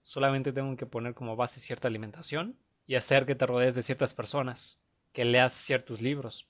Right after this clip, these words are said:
ponerte cierta música, rodarte, rodearte de ciertas, de ciertas cosas y listo. ¿Ves cómo cachas? Cach-, cachas la, la importancia de lo que te quiero comunicar. Ahora,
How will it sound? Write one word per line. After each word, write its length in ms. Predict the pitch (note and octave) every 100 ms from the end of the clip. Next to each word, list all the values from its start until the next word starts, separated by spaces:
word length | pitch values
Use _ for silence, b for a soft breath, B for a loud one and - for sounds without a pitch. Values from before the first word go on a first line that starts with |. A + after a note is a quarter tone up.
| -
ponerte 400 | B2 B2+ C3 B2
cierta 320 | C3 B2 A#2+
música, 560 | A#2+ C#3 D3 D3 A2+ _ _
rodarte, 640 | - A#2+ A#2+ B2 - B2+ - _ _ _ _ -
rodearte 460 | B2+ A#2+ B2+ B2+
de 120 | C#3 B2+
ciertas, 540 | C3 C3 B2+ - -
de 120 | B2
ciertas 380 | A2 B2 C3 C3
cosas 640 | - D#3 D3 D#3+ - - _ _
y 100 | C#3+
listo. 300 | B3+ D4 - - _ _ _ _ -
¿Ves 600 | B2 C#3 F3+ - - -
cómo 420 | - C3 B2 A#2+ -
cachas? 500 | E3 - A#3 - -
Cach-, 240 | D3+ - _
cachas 320 | D#3 D#3 F3
la, 300 | D#3 A#2+ A#2+ -
la 140 | B2+
importancia 680 | C3 B2 B2+ B2+ C3 C3+ D#3
de 60 |
lo 100 | B2+
que 80 | A#2+
te 140 | A#2
quiero 160 | C#3 C3+
comunicar. 480 | A#2+ A2 G#2 - - _ _ _ _ _ _ _ _ _ _ _ _ _ _ _ _ -
Ahora, 400 | A#2 B2 G#2+